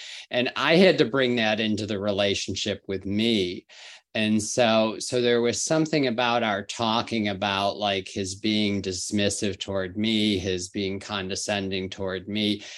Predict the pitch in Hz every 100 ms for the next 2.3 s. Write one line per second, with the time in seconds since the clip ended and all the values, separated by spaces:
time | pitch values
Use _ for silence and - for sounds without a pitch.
0 | - 143 190 226 147 113 113 104 110 117
1 | - 101 107 98 - 98 90 92 95 143
2 | 117 80 73